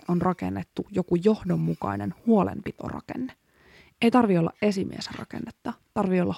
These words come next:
huolenpitorakenne. Eli juuri se, että siellä ei oo niitä niinku putoavia ihmisiä, vaan että jokaisesta ihmisestä huolehtii joku toinen ihminen. Ja yleensä se tarkoittaa sitä, että sillä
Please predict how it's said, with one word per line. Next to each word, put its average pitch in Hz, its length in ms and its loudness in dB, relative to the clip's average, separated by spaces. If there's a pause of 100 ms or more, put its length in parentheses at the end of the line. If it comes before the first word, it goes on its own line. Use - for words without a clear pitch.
huolenpitorakenne. 233 920 -2 (440)
Eli 185 180 2
juuri 226 260 6
se, 185 200 0
että - 160 -4
siellä 175 220 2
ei 170 140 0
oo 196 220 6
niitä 165 320 -2
niinku 160 320 -2 (280)
putoavia 165 640 4
ihmisiä, 190 540 -2 (560)
vaan 190 180 4
että 175 180 0
jokaisesta 190 880 2
ihmisestä 165 800 0
huolehtii 180 800 -2
joku 185 280 -2
toinen 180 480 4 (100)
ihminen. - 500 -8 (760)
Ja 165 220 4 (280)
yleensä 220 400 4
se 170 120 -8
tarkoittaa 175 600 -4
sitä, 175 380 -4
että 175 180 -10
sillä 170 240 -2